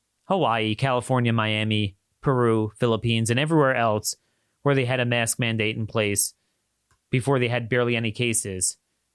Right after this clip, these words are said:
And then it spread months later with full compliance in large numbers. Folks, it is very chilling. But this mask thing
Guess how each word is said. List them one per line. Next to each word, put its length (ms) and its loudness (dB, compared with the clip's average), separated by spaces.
And 120 0
then 80 0
it 200 -2
spread 500 0
months 380 -2
later 480 0
with 180 -2
full 220 0
compliance 760 -2
in 80 -4
large 320 -2
numbers. 480 -8
Folks, 480 -2
it 80 2
is 160 0
very 360 0
chilling. 540 0
But 140 -2
this 220 0
mask 420 0
thing 380 -4